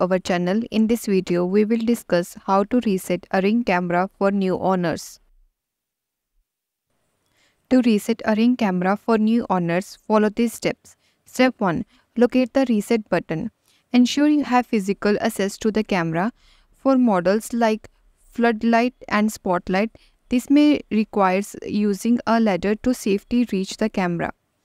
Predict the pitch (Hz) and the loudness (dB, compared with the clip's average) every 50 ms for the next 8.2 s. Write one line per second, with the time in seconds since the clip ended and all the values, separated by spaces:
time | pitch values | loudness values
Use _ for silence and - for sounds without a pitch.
0 | _ _ _ _ _ _ - - - 277 262 _ - - 202 170 175 _ _ - | _ _ _ _ _ _ -10 -2 0 0 0 _ 0 0 0 0 0 _ _ -2
1 | 247 254 247 - - 285 277 240 226 214 208 208 - 240 247 - - 196 170 170 | 0 0 0 0 0 -2 0 2 2 0 0 0 0 -2 -4 -4 -2 -4 -4 -4
2 | - - 80 - - 202 _ _ _ _ _ _ _ _ _ _ - 254 269 262 | -4 -8 -8 -8 -8 -10 _ _ _ _ _ _ _ _ _ _ 0 0 0 0
3 | - 330 330 330 302 - 254 226 214 208 233 233 214 214 220 214 - 277 269 _ | 0 -2 -2 -2 -2 0 0 0 2 2 0 0 2 0 0 0 -2 -4 -6 _
4 | - - 185 180 - - 175 180 190 214 208 _ _ _ - 233 233 - - 190 | -4 -4 -4 -4 -2 -4 -4 -2 -2 -2 -4 _ _ _ -4 -4 -2 0 0 0
5 | 180 185 180 202 202 - 208 202 202 208 202 - 226 220 - 240 226 - - - | 0 2 0 0 0 -2 0 0 2 0 0 -2 -4 -4 -4 -6 -6 -4 0 2
6 | 277 277 269 - 240 214 - 170 165 165 - - - _ _ _ _ _ _ - | 2 2 2 0 -4 -4 -2 -4 -4 -4 -6 -10 -12 _ _ _ _ _ _ -20
7 | - _ _ _ - 220 247 269 277 - - - 320 320 269 - 311 302 277 233 | -20 _ _ _ -2 2 2 2 2 0 -2 0 0 0 2 2 2 4 4 4
8 | 202 190 202 | 2 0 -2